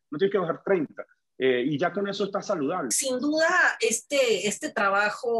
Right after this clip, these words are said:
Speaker 2: de buscar un estado saludable más allá de un estado físico, pues, eh, merece todo el reconocimiento y la admiración.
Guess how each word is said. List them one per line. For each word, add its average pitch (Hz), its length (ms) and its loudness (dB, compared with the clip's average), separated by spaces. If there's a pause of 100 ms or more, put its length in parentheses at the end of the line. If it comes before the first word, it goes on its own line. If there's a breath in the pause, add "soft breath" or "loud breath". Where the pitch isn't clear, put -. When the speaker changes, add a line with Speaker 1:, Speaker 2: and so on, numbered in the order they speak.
(140)
Speaker 2:
de 214 160 2
buscar 240 720 -4 (100)
un 254 180 -12
estado 226 460 -4
saludable 196 760 -4
más 196 280 -6
allá 196 260 -2
de 202 100 -2
un 196 100 -4
estado 196 340 -6
físico, 208 800 -4 (380 loud breath)
pues, 214 560 2
eh, 202 120 2
merece 233 480 0
todo 254 520 4
el 185 320 -2
reconocimiento 196 1040 -4 (200)
y 196 100 0
la 175 120 -2
admiración. 185 880 -6